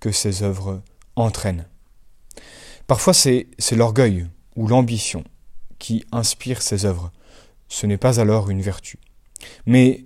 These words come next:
quand on a en vue la gloire de Dieu ou le bien de ses semblables, on surnaturalise ce désir naturel des grandeurs et au lieu de, euh, capitaliser constamment ses ressources, on dépense noblement son argent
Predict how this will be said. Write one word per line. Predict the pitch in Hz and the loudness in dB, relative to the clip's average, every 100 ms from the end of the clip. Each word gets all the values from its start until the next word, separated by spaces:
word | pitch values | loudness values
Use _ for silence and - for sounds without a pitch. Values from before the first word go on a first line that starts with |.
| - | -8
quand | 131 135 131 | -4 -2 0
on | |
a | 127 | 2
en | 113 | 2
vue | 110 156 - | 2 -2 -2
la | 107 101 | -2 0
gloire | 104 104 127 139 113 | 0 2 4 2 0
de | 104 | -4
Dieu | 98 104 98 87 - - - - - | -4 -2 -2 -6 -14 -20 -20 -20 -6
ou | 117 113 | 0 2
le | 104 | 0
bien | 95 104 120 113 - - | 0 0 2 0 -4 -10
de | 101 | -6
ses | 95 - | -4 -2
semblables, | 92 98 90 98 117 123 120 - _ _ - - - | -4 -4 -2 0 0 0 -6 -12 _ _ -20 -20 0
on | 123 131 131 | 4 4 4
surnaturalise | - 151 147 135 - 127 120 110 98 95 90 - _ - | 2 4 6 4 2 0 2 2 0 -2 -8 -14 _ -14
ce | - - | -6 -4
désir | 104 110 110 117 110 - | 0 0 2 0 -2 -4
naturel | 113 110 117 117 101 127 131 | 0 0 0 -2 -2 0 0
des | 101 | -2
grandeurs | 98 101 98 117 120 - - - - - - | -2 -2 -2 -2 -4 -12 -20 -20 -20 -20 -4
et | 135 | 4
au | 131 | 4
lieu | 127 170 | 6 4
de, | 131 123 117 - - - - | 4 4 4 0 -16 -14 -6
euh, | 110 101 | -6 -4
capitaliser | 117 131 131 127 117 113 123 | 0 0 2 2 2 2 0
constamment | 120 127 117 - 113 110 127 110 | -2 -4 -4 -2 0 2 2 0
ses | - | -4
ressources, | 104 101 - 143 - | -4 -4 -4 -6 -2
on | 117 | 0
dépense | 104 123 110 127 120 - | 2 0 0 -4 -2 -4
noblement | 107 117 131 113 104 101 | 0 0 2 0 0 -2
son | 98 110 | -6 -4
argent | 104 101 98 110 | -4 -4 -4 -4